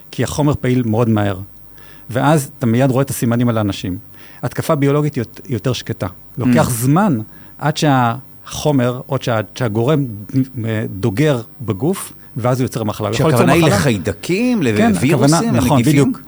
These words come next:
Speaker 1: הכוונה, הכוונה היא לחיידקים, נגיפים, רעלנים. אה, אלה דוגרים הרבה יותר זמן, גורמים יותר זמן, אה, ל-, למחלה, אבל המחלה תופיע, נגיד, אחרי שבוע,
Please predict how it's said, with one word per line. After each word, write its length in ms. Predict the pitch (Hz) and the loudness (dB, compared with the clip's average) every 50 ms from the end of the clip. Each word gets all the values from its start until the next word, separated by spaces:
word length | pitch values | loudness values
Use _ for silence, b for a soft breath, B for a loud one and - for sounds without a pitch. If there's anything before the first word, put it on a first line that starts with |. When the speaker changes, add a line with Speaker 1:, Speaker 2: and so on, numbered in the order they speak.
| - - | -14 -14
Speaker 1:
הכוונה, 480 | - - - 107 101 120 127 143 160 | -10 -6 -4 -2 0 2 2 2 2
הכוונה 400 | 156 147 - 135 110 113 120 127 | 0 -2 -2 -2 0 2 2 2
היא 180 | 127 135 127 117 | 4 2 2 2
לחיידקים, 880 | 107 107 107 101 95 - - 120 107 110 107 - - 156 156 147 135 113 | 2 0 -2 -2 -4 -6 -8 -6 -6 -6 -4 -2 0 0 2 2 2 2
נגיפים, 480 | 110 104 107 - - - 156 147 135 | 2 0 -2 -2 0 2 2 4 4
רעלנים. 580 | 117 117 113 113 113 117 117 127 151 160 156 147 147 B B B B B B B B B B B B B B B B B B B B B B | 4 4 4 4 4 4 4 4 4 4 2 0 -4 B B B B B B B B B B B B B B B B B B B B B B
אה, 60 | - 120 120 120 117 117 117 117 117 113 117 143 - - - - 151 | -2 -2 0 2 2 2 2 2 2 2 0 -2 -4 -8 -10 -2 0
אלה 320 | 156 175 180 175 170 139 | 2 4 4 4 2 2
דוגרים 360 | 143 117 123 113 131 147 143 131 | 0 0 0 2 2 2 2 2
הרבה 240 | 110 107 101 127 | 2 0 0 0
יותר 180 | 139 - 131 113 | 0 0 -2 -4
זמן, 340 | 104 110 120 139 175 185 139 120 - - | -2 -2 -2 0 0 -2 -2 -4 -6 -6
גורמים 380 | 131 107 113 127 139 143 139 139 - | -6 -2 0 0 0 0 -2 -4 -6
יותר 340 | 131 - - - 143 131 117 | -8 -6 -2 -2 -2 0 -2
זמן, 340 | 98 113 131 131 135 131 120 - - - - _ _ - - 131 | -2 -2 0 0 0 0 -2 -6 -12 -20 -20 _ _ -12 -6 -4
אה, 120 | 117 113 101 | -4 -2 -4
ל-, 300 | 98 127 - - 123 110 | -4 -6 -6 -6 -4 -4
למחלה, 440 | 107 98 - - 117 117 147 185 208 196 B B B B B B B | -4 -4 -4 -2 0 0 0 0 0 -2 B B B B B B B
אבל 160 | 110 110 117 | -4 -2 0
המחלה 260 | 113 113 - 156 165 | 0 0 0 0 -2
תופיע, 340 | 180 - 135 - - 170 156 | -2 -2 -4 -4 -2 0 0
נגיד, 200 | 135 120 131 131 | 0 0 -2 -2
אחרי 220 | 110 - - 127 113 | -4 -4 -4 -4 -4
שבוע, 380 | - - 117 95 104 87 85 | -4 -4 -4 -4 -4 -8 -8